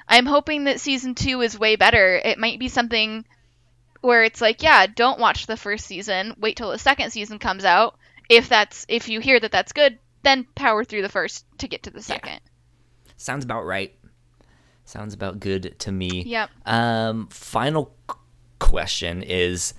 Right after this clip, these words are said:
Speaker 2: uh, if, if you had to recommend something else to someone based off of this, if they liked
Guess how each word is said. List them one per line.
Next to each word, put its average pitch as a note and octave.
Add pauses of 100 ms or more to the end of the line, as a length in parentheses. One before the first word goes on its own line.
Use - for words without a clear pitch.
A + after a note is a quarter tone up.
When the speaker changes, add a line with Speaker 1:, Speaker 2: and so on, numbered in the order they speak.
(500)
Speaker 2:
uh, G2 (240)
if, -
if A2+
you D#3+
had D#3+
to C#3
recommend A#2+
something G#2
else G2+ (120)
to G2+
someone F#2+
based F#2
off E2+
of E2+
this, D#2+
if D2
they F2+
liked F#2+